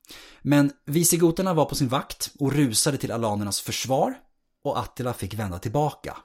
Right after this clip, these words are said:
Så hans rykte som obesegrad erövrare hade på bara några år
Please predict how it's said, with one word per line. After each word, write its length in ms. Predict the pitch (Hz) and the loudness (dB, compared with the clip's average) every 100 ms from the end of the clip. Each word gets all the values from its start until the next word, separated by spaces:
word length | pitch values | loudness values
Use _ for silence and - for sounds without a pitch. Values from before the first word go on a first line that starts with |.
| _ _ _ _ - - - _ _ - | _ _ _ _ -20 -20 -20 _ _ -8
Så 480 | - 151 139 135 - | 0 2 2 0 -4
hans 380 | - 170 156 147 | -2 4 4 4
rykte 640 | 160 180 - - - 175 - - | 0 -4 -10 -8 -2 -2 -4 -8
som 380 | - 147 127 - | -2 0 0 0
obesegrad 760 | 160 117 117 - 170 165 143 - | -2 -2 0 2 2 2 0 -2
erövrare 800 | 147 113 143 185 151 92 95 190 - - - - - | -4 -2 -2 -2 -4 -4 -6 -8 -12 -20 -20 -20 -4
hade 300 | 165 123 117 | -2 0 -2
på 160 | 135 | -4
bara 240 | 120 120 104 | -2 0 -2
några 240 | 113 113 - _ | -2 -6 -8 _
år 420 | - 185 95 180 | -6 -4 -2 -4